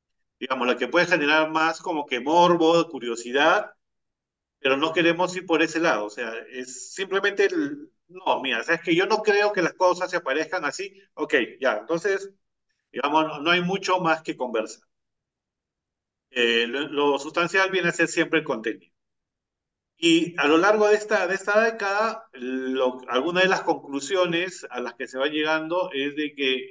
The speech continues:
esta información intenta ser corroborada por estas, este primer grupo de, de contactados, de reci-, de recibidores, y el grupo se comienza a ampliar. Y el grupo se comienza a ampliar con personas de distintas disciplinas. Entonces, había como que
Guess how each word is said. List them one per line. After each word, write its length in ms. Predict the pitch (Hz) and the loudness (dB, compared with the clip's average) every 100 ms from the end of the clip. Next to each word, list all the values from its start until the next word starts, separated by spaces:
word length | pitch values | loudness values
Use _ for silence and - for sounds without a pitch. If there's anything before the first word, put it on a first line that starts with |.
| 139 | -6
esta 220 | 143 143 165 | -6 -4 -6
información 800 | 160 160 147 139 165 160 170 - | -4 -4 -4 -2 0 0 -4 -14
intenta 420 | _ - 147 151 | _ -10 -6 -6
ser 240 | 143 151 147 | -4 -6 -4
corroborada 920 | 139 120 123 131 190 170 160 160 - _ | -4 -2 -2 0 2 4 2 0 -6 _
por 80 | 120 | -10
estas, 400 | 131 143 139 - | -6 -4 -4 -6
este 240 | 139 127 165 | -14 -6 -6
primer 300 | 147 135 143 | -6 -8 -6
grupo 380 | 147 147 151 143 | -4 -4 -2 0
de, 400 | 131 107 98 - _ _ _ _ _ - | -2 -4 -10 -18 _ _ _ _ _ -20
de 100 | 98 | -18
contactados, 840 | 107 110 107 170 196 196 190 165 | -14 -10 -8 -2 2 2 4 2
de 100 | 151 | 0
reci-, 320 | 131 127 - 117 | -4 -6 -10 -10
de 120 | 117 | -10
recibidores, 720 | 117 131 143 180 196 202 196 - _ _ _ | -10 -8 -4 -2 -2 -4 -6 -12 _ _ _
y 60 | _ | _
el 60 | 214 | -6
grupo 200 | 240 277 | -2 -2
se 100 | 247 | -2
comienza 380 | 175 151 170 170 | -2 -2 0 -2
a 40 | - | 0
ampliar. 420 | 151 117 90 - _ _ _ _ _ _ | -2 -2 -4 -12 _ _ _ _ _ _
Y 220 | 220 220 226 | -2 0 2
el 140 | 147 | 2
grupo 240 | 185 196 | -2 -4
se 80 | 196 | -4
comienza 320 | 156 151 175 | -4 -6 -4
a 40 | 185 | -6
ampliar 400 | 175 180 190 190 | 0 2 2 0
con 380 | 208 208 220 196 | 0 0 0 -4
personas 520 | 123 135 170 175 180 | -4 -2 -2 0 2
de 80 | 147 | 0
distintas 920 | 120 - _ 180 175 180 175 170 160 | -2 -12 _ -14 -8 -2 2 0 -2
disciplinas. 680 | - 160 160 180 - 95 _ _ | -8 -8 0 0 -2 -18 _ _
Entonces, 440 | 139 139 151 143 | -10 -6 -8 -6
había 300 | 139 143 175 | -2 0 0
como 320 | 180 190 180 175 | -2 -2 -2 -2
que 220 | 139 | -8